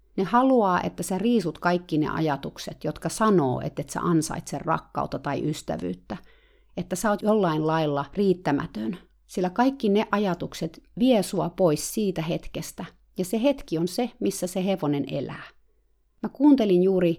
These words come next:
eilen erästä podcastia, jossa kerrottiin sellaisesta ohjelmasta Jenkeissä, jossa vankilassa olevat murhaajat ja tappajat kouluttaa koiranpennuista palvelus- ja tukikoiria sotaveteraaneille.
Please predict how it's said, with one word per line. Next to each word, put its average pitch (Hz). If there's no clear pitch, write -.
eilen 190
erästä 165
podcastia, 165
jossa 180
kerrottiin 180
sellaisesta 156
ohjelmasta 156
Jenkeissä, 165
jossa 160
vankilassa 180
olevat 151
murhaajat 175
ja -
tappajat 160
kouluttaa 151
koiranpennuista 147
palvelus- 160
ja -
tukikoiria 156
sotaveteraaneille. 180